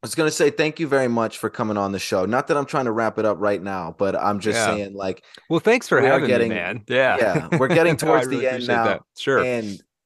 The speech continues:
Speaker 1: it, uh, I said before, uh, we recorded, like, it's kinda like we've known each other for a lot longer. We're definitely on the same wavelength, and,
Speaker 2: Yeah.
Speaker 1: um,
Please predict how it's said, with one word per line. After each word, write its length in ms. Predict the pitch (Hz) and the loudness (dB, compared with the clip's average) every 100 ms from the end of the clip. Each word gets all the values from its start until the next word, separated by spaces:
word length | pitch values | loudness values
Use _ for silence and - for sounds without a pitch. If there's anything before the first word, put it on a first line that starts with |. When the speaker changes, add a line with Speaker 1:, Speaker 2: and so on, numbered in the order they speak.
| _ 127 | _ -2
Speaker 1:
it, 200 | 123 120 | 0 2
uh, 420 | 113 110 98 90 - _ _ _ _ _ _ | 0 0 -2 -6 -12 _ _ _ _ _ _
I 120 | 120 | -8
said 240 | - 151 | -2 -2
before, 500 | 131 - 127 120 117 | -2 -2 2 4 4
uh, 200 | 110 107 | 4 4
we 160 | 104 107 | 2 0
recorded, 520 | 101 - 107 95 90 | -2 -2 0 0 -2
like, 300 | 87 82 - _ _ _ | -6 -10 -12 _ _ _
it's 160 | 127 135 | -4 -2
kinda 240 | 190 185 | 0 4
like 200 | 175 170 | 4 4
we've 140 | 160 127 | 2 0
known 220 | 135 127 | 2 0
each 140 | 120 | 0
other 180 | 131 113 | 0 0
for 160 | 107 113 | -2 -2
a 80 | 101 | 0
lot 280 | 104 95 | 0 0
longer. 380 | 92 92 90 87 | 0 -4 -4 -4
We're 120 | 90 | -4
definitely 360 | 98 135 139 139 | 2 2 2 0
on 100 | 131 | 0
the 60 | 120 | 0
same 320 | - 120 110 | -4 -4 0
wavelength, 680 | 107 107 104 104 98 98 - 98 | 0 0 0 -4 -4 -8 -12 -6
and, 220 | 101 98 | -4 -2
Speaker 2:
Yeah. 360 | 110 107 95 92 | -2 -2 -2 -2
Speaker 1:
um, 180 | 90 | -6